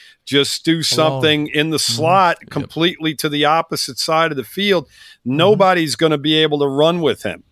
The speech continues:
Speaker 1: You know, with that wingspan that he has, you just get a
Speaker 3: Yeah, the
Speaker 1: ball
Speaker 3: linebackers,
Speaker 1: down
Speaker 3: yeah.
Speaker 1: there. I mean,
Speaker 3: Yep.
Speaker 1: you know, they have to get somewhat creative. They have to attempt balls down the field. I mean, it's gonna be a long day Sunday if they don't attempt to, you know, at least loosen Buffalo's defense up.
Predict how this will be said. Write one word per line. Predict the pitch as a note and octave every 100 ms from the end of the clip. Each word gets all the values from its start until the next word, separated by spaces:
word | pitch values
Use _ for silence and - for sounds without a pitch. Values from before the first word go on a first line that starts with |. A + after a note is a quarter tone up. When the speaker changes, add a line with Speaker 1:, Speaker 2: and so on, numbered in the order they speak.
| _
Speaker 1:
You | B2 C3+
know, | C3
with | C#3 -
that | C#3 B2+
wingspan | C3+ E3 D#3+ - C#3+ B2+ A#2
that | G#2+
he | G#2 A2
has, | A2+ G#2+ C3+
you | A#2+
just | D#3 - -
get | F3+ F#3+
a |
Speaker 3:
Yeah, | A#2
the | G#2+
Speaker 1:
ball | E3+ E3
Speaker 3:
linebackers, | -
Speaker 1:
down | D#3 F3+ G#3 G3+
Speaker 3:
yeah. |
Speaker 1:
there. | B2+ G2 F2+ -
I | C#3
mean, | D#3+ E3 C3 - - -
Speaker 3:
Yep. | - -
Speaker 1:
you | D3+ E3+
know, | E3
they | - D#3+ D3+
have | E3+ G3 F#3+ -
to |
get | D#3 D3+ D#3+ -
somewhat | - - D#3+ E3 D#3 D3
creative. | - C#3 D3 D3+ B2
They | C#3
have | A2+ D3 E3+ -
to | E3+ D3
attempt | - D3 C#3+ -
balls | C#3+ C3 G2+
down | B2 B2+
the | A#2+
field. | - C3 B2+ A#2+ - _ _ _ _
I | C3
mean, | D3+ D3+
it's | G3 A#3
gonna | - A3
be | F#3 E3
a |
long | D3 D#3+ E3+ D3
day | D3 E3+
Sunday | D#3 C#3+ B2 A#2+ A2+
if | A2 -
they | A#2+
don't | C3 C3+ B2+
attempt | - C3+ B2 -
to, | B2 B2+
you | B2+
know, | B2+
at | A#2+
least | C3 C#3+ -
loosen | C#3+ C3 C3+ A2+
Buffalo's | C3+ B2 C3+ B2 G#2+
defense | - B2+ - B2 G#2 -
up. | F#2+